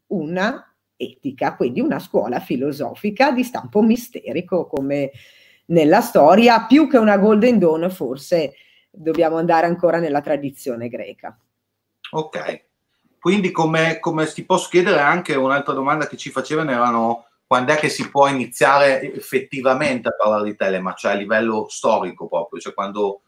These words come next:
Speaker 2: quando si può dire che è nata questa filosofia a tutti gli effetti?
Speaker 1: Ma è una domanda bellissima secondo me,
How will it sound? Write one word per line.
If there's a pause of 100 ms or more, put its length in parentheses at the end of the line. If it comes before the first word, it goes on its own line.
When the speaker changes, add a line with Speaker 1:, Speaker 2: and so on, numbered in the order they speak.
(260)
Speaker 2:
quando
si
può
dire
che
è
nata
questa
filosofia
a
tutti
gli
effetti? (560)
Speaker 1:
Ma
è
una
domanda
bellissima
secondo
me,